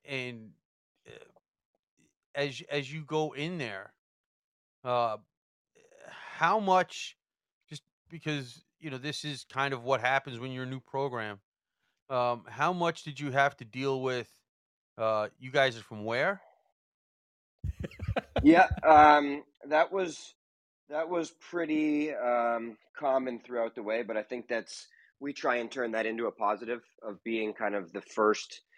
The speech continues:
Speaker 2: Division One hockey team, you know, in the New York City, Long Island area, um, and educating people on, on who we are, who we're trying to be, and how they can help us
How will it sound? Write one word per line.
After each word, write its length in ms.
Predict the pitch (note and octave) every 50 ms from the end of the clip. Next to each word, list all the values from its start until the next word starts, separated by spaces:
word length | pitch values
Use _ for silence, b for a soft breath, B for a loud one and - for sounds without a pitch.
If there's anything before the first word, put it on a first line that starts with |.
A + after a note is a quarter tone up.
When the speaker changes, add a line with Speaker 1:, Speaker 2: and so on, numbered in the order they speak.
| B B B B B B -
Speaker 2:
Division 320 | D#3 D#3+ E3 D3 E3 D#3+
One 160 | D#3 D3 C#3+
hockey 340 | C3+ C3+ C3 C3 - C3 B2+
team, 420 | B2 - C#3 C3+ B2+ B2 A#2+ B2+ A#2+
you 60 | A2+
know, 180 | A2 A2 A2 A2 - F#2
in 380 | B2 B2+ A#2+ A#2+ A#2+ A#2+ A#2+ - - D#2+
the 100 | - A#2
New 140 | A2+ A#2 A#2
York 300 | A#2 A#2 A#2 A2+ G#2+ -
City, 260 | - - B2 A2 A#2
Long 280 | A2 A2 G#2+ G#2 G#2 G2+
Island 420 | G2 G2+ G#2 G#2+ A2 G#2+ G#2 G2+ E2+
area, 460 | E2+ G2 G2+ G#2 G#2+ G#2+ A2 A2+ A#2 - _ _ _ _
um, 440 | - A2 G#2 G2+ G2 G2 G2 F#2+ F#2+
and 100 | - G2+
educating 560 | G#2+ A2 F#2+ G#2+ - - A2+ G#2+ G#2 G#2 G2+
people 320 | - - A2+ G2+ - G#2+ G#2
on, 200 | G2+ G2 F#2+ - -
on 100 | F2+ G2 F#2+ - _
who 160 | - B2+ A#2 G#2+
we 180 | G#2+ A2 G#2
are, 320 | G2+ G2+ G#2 G#2+ G#2 G2 - -
who 80 | A#2 A2+ G#2
we're 120 | G2+ F#2+
trying 380 | - - - G2+ G2 G2+ G#2 G#2
to 60 | G2
be, 280 | F2+ G#2+ G#2+ A2 A2 - _ _ _ _ _ _ _
and 140 | - A2+ A2
how 160 | A2+ A2+ A#2
they 140 | A2 G#2+ A2
can 140 | G#2+ A2+ G#2
help 260 | G2 G#2+ G#2+ G2+ -
us 140 | G#2+ G2+ -